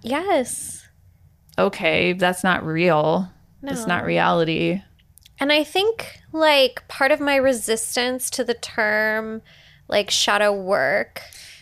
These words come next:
Speaker 1: is that a lot of the stuff I've seen, and it's not the only stuff out there. There's literally hundreds of books,
Speaker 2: Yeah.
Speaker 1: thousands of blogs, i-, i-,
Speaker 2: And different
Speaker 1: infinite
Speaker 2: takes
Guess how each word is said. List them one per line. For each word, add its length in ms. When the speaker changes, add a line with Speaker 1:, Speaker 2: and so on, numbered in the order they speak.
Speaker 1:
is 140
that 260
a 80
lot 260
of 140
the 100
stuff 460
I've 360
seen, 380
and 120
it's 160
not 180
the 100
only 280
stuff 240
out 220
there. 180
There's 220
literally 440
hundreds 840
of 220
books, 180
Speaker 2:
Yeah. 360
Speaker 1:
thousands 540
of 160
blogs, 520
i-, 40
i-, 200
Speaker 2:
And 180
different 280
Speaker 1:
infinite 440
Speaker 2:
takes 140